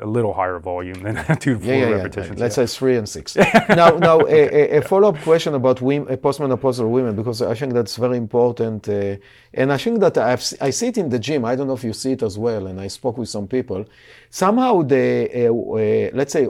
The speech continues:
Speaker 2: older women are getting less to the gym and, uh, lifting weight than, uh, let's say younger women, so older males and younger males. And I think that
Speaker 1: Yeah.
Speaker 2: it's more in the, in the, they feel like, at least, uh, my generation of women that are close,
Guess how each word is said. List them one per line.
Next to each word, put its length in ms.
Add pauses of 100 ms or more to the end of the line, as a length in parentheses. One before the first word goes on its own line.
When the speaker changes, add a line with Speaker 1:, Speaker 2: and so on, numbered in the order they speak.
Speaker 2:
older 380
women 520
are 260
getting 500
less 320
to 100
the 140
gym 320
and, 160
uh, 240
lifting 340
weight 380
than, 280
uh, 40
let's 220
say 100
younger 380
women, 420
so 140
older 380
males 420
and 120
younger 320
males. 380 (440)
And 220
I 60
think 200
that 100
Speaker 1:
Yeah. 60
Speaker 2:
it's 120
more 260
in 140
the, 340
in 200
the, 360 (260)
they 140
feel 220
like, 300
at 320
least, 280
uh, 100
my 180
generation 680
of 160
women 360
that 260
are 320
close, 360